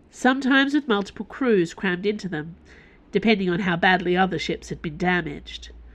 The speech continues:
Bass and his Engie interns, and Chantal with her supply assistants,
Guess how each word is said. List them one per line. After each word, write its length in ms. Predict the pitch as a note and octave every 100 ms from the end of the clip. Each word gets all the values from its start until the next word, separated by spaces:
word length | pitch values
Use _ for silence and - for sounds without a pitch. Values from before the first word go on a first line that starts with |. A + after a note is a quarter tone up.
| - - - - - - _ _ _ _ _ _
Bass 640 | G3 C#4 B3 B2+ F3+ -
and 160 | G3+ F#3
his 220 | G3+ G3 -
Engie 440 | G3 F#3 F3 C#3
interns, 840 | G#3+ F#3+ F3 B2 - C#3 A3 - -
and 120 | D3
Chantal 680 | - D3 F3 A3+ F3 C3+ D#3
with 100 | -
her 160 | F3
supply 480 | D3+ - - A3 G3+
assistants, 720 | D#3 D3+ C#3+ - F#3+ - -